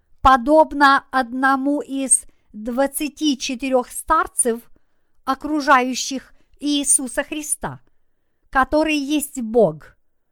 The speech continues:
нет иного способа, как мужественно превозмочь времена великой скорби, веруя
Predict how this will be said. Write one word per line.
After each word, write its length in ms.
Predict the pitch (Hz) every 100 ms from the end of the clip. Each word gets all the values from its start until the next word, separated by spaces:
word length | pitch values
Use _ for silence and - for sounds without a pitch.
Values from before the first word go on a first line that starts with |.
| _ _ _
нет 680 | 247 247 269 285 339 370 - -
иного 540 | 294 294 285 302 294 285
способа, 840 | - - 285 233 202 233 220 285 - _ _ _ _ _
как 420 | - - - - -
мужественно 1160 | 226 277 302 269 226 247 - - 277 277 302 302 _ _ _ _
превозмочь 1000 | 302 294 294 311 311 302 285 170 - - _ _ _
времена 760 | 208 233 254 247 240 233 277 359
великой 480 | 247 233 254 247
скорби, 800 | 240 - - 233 208 185 233 302 - _ _ _ _ _
веруя 760 | 196 196 233 339 339 311 302